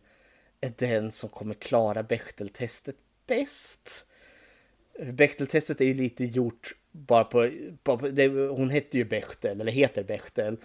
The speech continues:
Och hon gjorde, hon fick ju frågan just om kvinnlig representation, och då bara... On the top of her mind, hon bara hittar på det där och då, eh, utsätta filmen för tre frågor. Och det är ju då... För hon menar ju då att allt som oftast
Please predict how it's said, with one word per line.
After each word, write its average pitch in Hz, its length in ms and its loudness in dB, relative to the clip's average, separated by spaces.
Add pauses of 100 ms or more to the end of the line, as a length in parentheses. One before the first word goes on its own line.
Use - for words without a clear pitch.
(640)
Och 127 120 0
hon 131 360 0
gjorde, 131 280 0
hon 127 140 0
fick 135 260 -2
ju 120 60 -8
frågan 127 460 4
just 110 180 -2
om 107 60 -6
kvinnlig 104 420 -4
representation, 110 680 -2
och 104 60 -4
då 110 60 -4
bara... 110 240 0 (420)
On 131 180 0
the 117 180 -6
top 185 240 8
of 139 100 6
her 135 100 4
mind, 131 340 4
hon 113 80 -4
bara 113 80 0
hittar 120 280 -2
på 127 260 4
det 107 80 -6
där 110 220 0
och 113 80 -2
då, 123 240 2 (720)
eh, 135 560 6 (240)
utsätta 131 480 0
filmen 113 300 -4
för - 100 -10
tre 110 300 -4
frågor. 151 640 2
Och 135 140 -2
det 127 80 6
är 120 40 8
ju 113 100 6
då... 107 260 0 (680)
För 156 500 4
hon 139 260 0
menar 120 240 2
ju 113 100 4
då 110 140 2
att - 280 -4
allt 123 200 2
som 113 140 -2
oftast - 520 -2